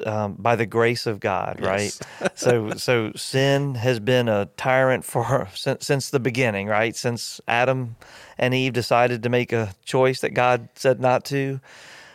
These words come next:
Speaker 1: um, sin has been a problem. And then he told Cain, "Sin's crouching at your door, but you gotta overcome it," in Genesis four seven.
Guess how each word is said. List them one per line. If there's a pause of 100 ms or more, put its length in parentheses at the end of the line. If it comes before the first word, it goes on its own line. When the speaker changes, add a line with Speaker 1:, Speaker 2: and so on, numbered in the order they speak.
(140)
Speaker 1:
um, (140)
sin
has
been
a
problem. (500)
And
then
he
told
Cain,
"Sin's
crouching
at
your
door,
but
you
gotta
overcome
it,"
in
Genesis
four
seven.